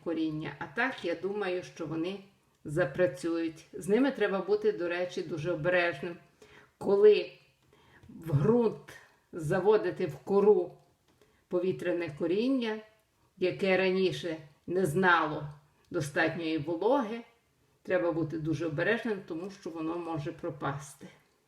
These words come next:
Ну, вийшло трохи довге відео, але нічого. Дякую, що були зі мною на каналі. Підписуйтесь,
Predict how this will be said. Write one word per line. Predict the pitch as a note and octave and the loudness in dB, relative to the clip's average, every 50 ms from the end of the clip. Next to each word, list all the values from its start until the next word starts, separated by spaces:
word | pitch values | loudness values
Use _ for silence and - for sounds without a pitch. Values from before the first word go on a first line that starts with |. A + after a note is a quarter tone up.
| _ _ _ _ _ _ _ _ - - - - _ - | _ _ _ _ _ _ _ _ -18 -18 -18 -18 _ -4
Ну, | G#3+ A3 B3 D4+ D#4+ D4 - - _ _ _ _ - - C#3+ - - - | -2 0 0 0 0 -2 -6 -10 _ _ _ _ -16 -16 -14 -14 -16 -18
вийшло | F#3+ F3 G3 G#3 G#3 G#3 - - F3+ E3+ | -8 0 2 2 2 2 0 -8 -10 -10
трохи | - - F3 - - F3 E3+ | -10 -10 -14 -12 -10 -10 -6
довге | - G3+ A3+ C4+ B3+ A#3 A#3+ | -2 -2 -2 -2 -2 -4 -6
відео, | G#3 - G#3+ G#3 - F#3 F#3+ F#3+ F#3+ F#3+ - - _ _ _ _ _ _ - - _ _ _ _ _ _ _ _ _ _ _ _ _ _ _ _ _ _ _ _ | -6 -6 -6 -6 -6 -6 -10 -10 -12 -14 -16 -20 _ _ _ _ _ _ -20 -20 _ _ _ _ _ _ _ _ _ _ _ _ _ _ _ _ _ _ _ _
але | _ - F3+ F3+ F3 E3 | _ -6 -4 -2 -2 0
нічого. | D#3+ D#3 D3 - - D#3+ D#3+ D3+ - D3 - - - - _ - | -2 -2 -4 -6 -8 -8 -8 -8 -8 -10 -14 -14 -16 -18 _ -8
Дякую, | E3 D3+ G3+ A3+ B3+ - - A#3+ A3+ A3 G#3+ | -2 0 2 2 2 0 0 0 0 0 -2
що | G#3+ - - F3 | -4 -6 -10 -8
були | D3+ D#3+ D#3+ D3 | -4 -2 -2 -2
зі | C#3 - D#3 | -4 -6 -8
мною | E3 F3 F3 E3+ | -8 -6 -6 -4
на | D#3+ D#3+ | -4 -6
каналі. | D#3 - F3+ E3+ G3+ A#3 - - - | -6 -6 -4 0 2 2 2 2 -2
Підписуйтесь, | G4 - E3+ D#3 - - - B3 A#3+ A#3+ - G#3+ F#3+ F#3 - F#3 F3 - - - | -2 -4 -10 -10 -4 0 2 2 2 2 0 -2 -4 -4 -4 -8 -10 -10 -14 -20